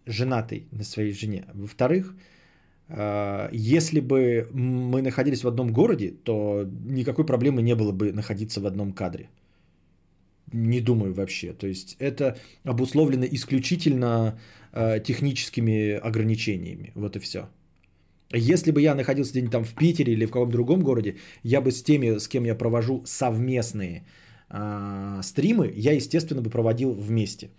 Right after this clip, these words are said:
Я бы себе завел какую-то студию или что-нибудь переносное, типа с микрофонами, и там кто, когда никто бы не захотел ко мне прийти, я бы сам пришел, например, к Кузьме, да? То есть, э, из одного помещения гораздо лучше вести и лучше получается,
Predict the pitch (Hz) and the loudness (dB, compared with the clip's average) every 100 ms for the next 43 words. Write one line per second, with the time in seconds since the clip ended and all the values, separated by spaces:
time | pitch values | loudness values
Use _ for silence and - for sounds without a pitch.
0 | _ - 117 123 120 123 123 123 110 110 | _ -6 -2 0 0 -2 0 0 0 0
1 | 120 120 110 107 110 101 - 220 127 113 | 2 0 -2 -4 -6 -6 -4 -2 -2 0
2 | 143 131 - - - 135 123 113 120 113 | 4 4 2 -6 -4 0 0 2 2 2
3 | 117 120 120 87 80 - - - 113 110 | 0 -2 -4 -4 -8 -20 -18 -10 -6 -2
4 | 113 120 113 233 196 113 - - - - | -2 -2 0 0 -2 -4 -10 -20 -18 -4
5 | 127 117 - _ _ 120 117 113 120 113 | -4 -4 -12 _ _ -2 -2 -2 0 0
6 | 110 - 139 135 123 127 123 - 127 117 | -4 -6 -2 0 2 0 -2 0 0 2
7 | 117 113 110 117 139 277 269 160 120 117 | 2 2 2 0 -2 -2 2 2 2 -2
8 | 110 135 127 - 117 104 95 - 80 - | 0 0 -2 -2 -2 -2 -4 -8 -12 -14
9 | _ _ 101 104 107 98 - 107 101 82 | _ _ -8 -4 -4 -4 -6 -4 -4 -6
10 | 85 139 160 - _ _ _ _ _ - | -8 -10 -10 -18 _ _ _ _ _ -20
11 | _ _ - 123 113 - 120 107 - - | _ _ 0 2 2 -2 -4 -4 -6 -2
12 | 123 131 143 202 170 156 - 190 151 120 | 2 2 4 4 6 4 4 4 4 4
13 | 131 143 120 139 156 123 113 113 - 117 | 4 4 6 6 4 2 0 0 -4 -2
14 | 117 120 123 113 107 107 - 151 127 110 | 0 0 0 -2 -4 -4 0 0 0 -4